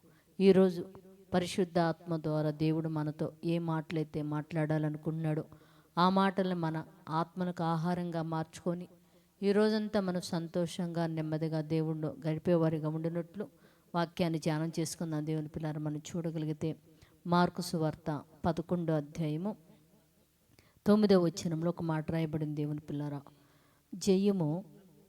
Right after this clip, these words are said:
ప్రభు పేరట వచ్చువాడు స్తుతింపబడునుగాక" అనని ఇక మాట చెప్తున్నాడు. అంటే, "నీకు జయము,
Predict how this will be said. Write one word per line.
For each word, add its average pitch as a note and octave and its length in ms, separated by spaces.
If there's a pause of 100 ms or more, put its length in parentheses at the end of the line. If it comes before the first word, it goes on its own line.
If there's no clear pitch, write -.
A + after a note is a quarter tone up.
(580)
ప్రభు F#3+ 320
పేరట G#3 440
వచ్చువాడు E3 840 (380)
స్తుతింపబడునుగాక" D#3+ 1600 (380)
అనని F3 260
ఇక F#3+ 180
మాట D#3 320
చెప్తున్నాడు. D3 600 (120)
అంటే, F3 420 (520)
"నీకు G#3+ 400
జయము, F3 640